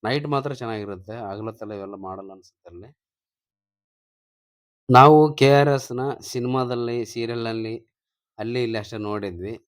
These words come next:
ಆ, ಇವತ್ತಂತೂ ಕಣ್ತುಂಬ ನೋಡಿದ್ವಿ ಕೆ ಆರ್ ಎಸ್ ಡ್ಯಾಮು. ತುಂಬ ಚೆನ್ನಾಗಿರುತ್ತೆ. ನಮ್ಮ ಹೊಸಪೇಟೆಲ್ಲೂ ಇದೇ ಥರ ಇರುತ್ತೆ.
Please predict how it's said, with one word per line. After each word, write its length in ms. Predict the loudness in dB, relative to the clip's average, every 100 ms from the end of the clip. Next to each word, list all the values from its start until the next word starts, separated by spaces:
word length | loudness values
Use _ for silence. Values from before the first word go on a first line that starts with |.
| _
ಆ, 180 | -20 -18
ಇವತ್ತಂತೂ 640 | -14 -14 -14 -16 -14 -10 -10 -10 -16 _ _ _ _ _ _ _
ಕಣ್ತುಂಬ 520 | -14 -12 -10 -8 -8 -6
ನೋಡಿದ್ವಿ 580 | -6 -8 -10 -10 -12
ಕೆ 240 | -12 -12 -12
ಆರ್ 80 | -12
ಎಸ್ 180 | -16
ಡ್ಯಾಮು. 360 | -16 -14 -12 -14 -20 _ _ _ _ _ _ _ _ _
ತುಂಬ 220 | -10 -10
ಚೆನ್ನಾಗಿರುತ್ತೆ. 680 | -8 -10 -10 -10 -12 -12 -18 -20 _ _ _ _ _
ನಮ್ಮ 160 | -10 -8
ಹೊಸಪೇಟೆಲ್ಲೂ 680 | -8 -8 -8 -6 -6 -4 -4
ಇದೇ 200 | -4 -6
ಥರ 140 | -6
ಇರುತ್ತೆ. 500 | -6 -6 -8 -12 -16